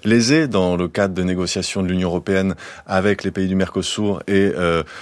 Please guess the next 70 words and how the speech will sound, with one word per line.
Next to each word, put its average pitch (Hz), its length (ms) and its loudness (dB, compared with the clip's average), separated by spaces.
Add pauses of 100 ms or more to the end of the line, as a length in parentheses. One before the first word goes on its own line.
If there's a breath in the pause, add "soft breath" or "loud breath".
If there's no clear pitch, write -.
(120)
aussi 98 240 -2
dans 92 120 4
le 87 80 -2
cadre 98 220 0
de, 87 260 0
de 87 120 -2
ces, 92 380 2
de 87 100 -4
ces 90 220 0
travaux 107 540 0
de 101 100 0
mise 104 240 4
en 101 80 2
place 113 260 0
de 101 100 2
mesures, 104 640 2
euh, 90 80 0
qui - 160 -4
ont 95 80 2
été 95 340 0 (200)
très 110 280 2
largement 104 420 0
coordonné 104 420 0
avec 92 280 0
la 90 120 0
F - 120 -6
N 95 80 0
S 90 200 -4
E 101 40 2
A, 98 100 2
qui 101 140 -6
n'est 95 80 0
plus 113 260 0 (300 loud breath)
le, 104 160 4
euh, 95 320 2
syndicat 95 500 2
ag-, 98 340 -2
agricole 101 360 0
majoritaire. 101 440 2
Tout 139 120 -4
ça 143 180 4
conduit, 123 440 2 (500 loud breath)
euh, 87 360 2
pour 95 140 -8
ces 113 160 0
dimensions 107 320 2
politiques, 107 300 -2
je 92 80 -6
vous 95 120 -2
envoie, 101 440 4
je 101 60 -12
vous 98 100 0
renvoie 98 260 4
à 95 60 4
d'autres 98 240 0
émissions 101 260 0
sur - 140 -6
France - 180 -8
Culture 95 240 -4
qui 95 100 -4
ont 90 60 -2
traité 95 240 -6
la 90 80 0
question, 113 380 0
mais 113 100 4
tout 110 120 -4
ça 123 120 0
nous 110 120 4
conduit 107 340 2
à, 90 180 2